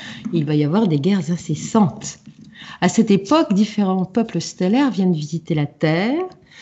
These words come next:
et se rendent compte que les, les terriens sont en train de perdre la boule et sont majoritairement devenus agressifs, belliqueux,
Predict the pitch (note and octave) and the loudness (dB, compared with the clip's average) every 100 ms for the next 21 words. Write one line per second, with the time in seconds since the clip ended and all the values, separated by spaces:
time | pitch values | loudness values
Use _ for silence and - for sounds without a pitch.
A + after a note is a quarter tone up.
0 | - - - - - F3+ - D#3+ - B3 | -20 -20 -20 -8 0 0 2 0 2 2
1 | B3 D3+ D3 D3 D3+ C#3+ - - C#3+ D3 | 2 -4 -4 -6 -6 -8 -10 -6 -2 2
2 | G#3+ G#3+ D#3 - F#3+ F#3 D#3 C#3 C#3 D3 | 4 2 -2 2 2 2 0 0 0 2
3 | G#3 B3 D#3+ - - D#3 G#3+ F3+ F3+ E3 | 4 4 2 0 0 4 6 6 4 2
4 | D#3 D3 G#3 F3 D#3 E3 D#3+ C#3 C3+ B2+ | 2 2 4 4 4 2 2 2 0 -2
5 | - A3+ F#3+ D3 D3 C#3+ - F3 A3+ | 0 2 2 2 0 -2 0 2 2